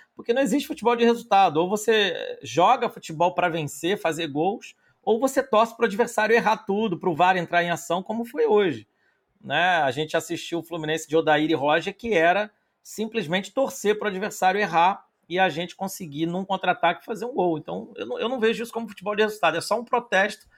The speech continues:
à terminologia, né? Só pra, pra gente começar bem aqui esse, esse nosso terceiro tempo, enfim, nosso pós-jogo.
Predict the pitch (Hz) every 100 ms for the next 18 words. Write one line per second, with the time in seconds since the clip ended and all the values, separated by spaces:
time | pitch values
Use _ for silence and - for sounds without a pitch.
0 | - - 185 - 202 202 202 233 220 147
1 | 143 139 127 147 165 - 147 175 156 139
2 | _ _ _ _ 139 135 156 - 170 156
3 | 175 156 156 165 156 147 147 151 160 -
4 | 139 - 143 143 - 143 135 _ _ _
5 | - 160 - 170 139 - 160 170 139 143
6 | 143 131 131 139 - 170 160 113 110